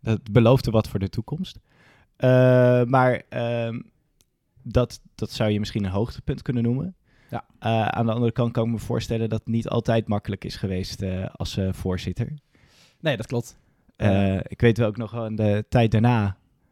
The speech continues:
Speaker 1: hebben we best wat, eh, moeizame bestuursvergaderingen gehad.
Speaker 2: Ja.
Speaker 1: Ehm,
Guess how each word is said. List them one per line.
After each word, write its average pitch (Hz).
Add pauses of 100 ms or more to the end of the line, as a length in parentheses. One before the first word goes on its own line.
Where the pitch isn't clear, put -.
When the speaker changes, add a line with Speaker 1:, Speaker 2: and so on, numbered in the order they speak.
(120)
Speaker 1:
hebben 107
we 101
best 123
wat, 113
eh, 104
moeizame 107
bestuursvergaderingen 147
gehad. - (240)
Speaker 2:
Ja. 143 (640)
Speaker 1:
Ehm, 107